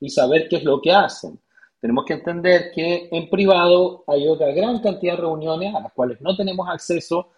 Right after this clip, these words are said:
discursos a los cuales no tenemos acceso, que también terminan liderando nuestras vidas. Nosotros estamos ahora atentos a lo que está pasando también en el acuerdo entre, eh, digamos, eh, la, la O M S,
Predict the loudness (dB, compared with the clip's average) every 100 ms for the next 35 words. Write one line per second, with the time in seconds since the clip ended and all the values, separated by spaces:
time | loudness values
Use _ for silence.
0 | _ _ -8 0 4 6 4 0 2 0
1 | 2 4 6 4 -4 -4 -4 -2 -4 -4
2 | -4 -4 -6 -6 _ _ _ -8 -2 -2
3 | -2 -4 -2 -4 -4 -6 -6 -2 0 0
4 | -2 -4 -6 -6 -2 2 2 0 -6 -20
5 | _ _ _ _ -4 -2 0 2 2 2
6 | 4 4 6 6 6 6 4 0 -4 -2
7 | 0 2 2 2 0 0 0 0 0 0
8 | -2 -4 -4 -6 0 0 0 -4 _ _
9 | _ -4 2 4 4 6 6 6 2 0
10 | 0 -2 -12 _ _ _ 2 4 2 2
11 | 4 4 2 -2 -4 -2 0 0 0 -4
12 | -6 -8 -12 -16 _ -6 -2 2 2 0
13 | -2 -2 0 -2 -2 0 0 -2 -2 2
14 | 4 6 6 6 4 2 0 -2 -4 -4
15 | -4 -6